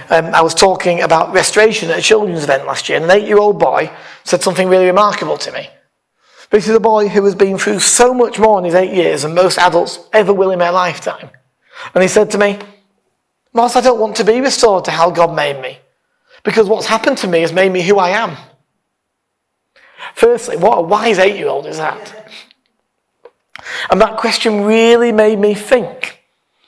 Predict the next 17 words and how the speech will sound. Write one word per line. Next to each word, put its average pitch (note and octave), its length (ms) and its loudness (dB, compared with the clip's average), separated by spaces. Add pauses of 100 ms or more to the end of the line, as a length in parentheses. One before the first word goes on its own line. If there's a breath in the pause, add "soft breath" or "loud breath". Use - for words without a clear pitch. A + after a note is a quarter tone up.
(320 loud breath)
The F#3 60 4
next G3+ 200 0
day A#3+ 80 2
I G3+ 40 4
was G3+ 100 4
able G3 160 2
to F#3 60 -4
go G#3 120 4
back G3+ 260 -2
to D3+ 140 -4
him, D3 80 -8 (220 loud breath)
and F#3+ 100 0
I F#3+ 60 4
was F#3+ 100 2
able G3 220 2
to G3+ 60 2
say, G3+ 380 0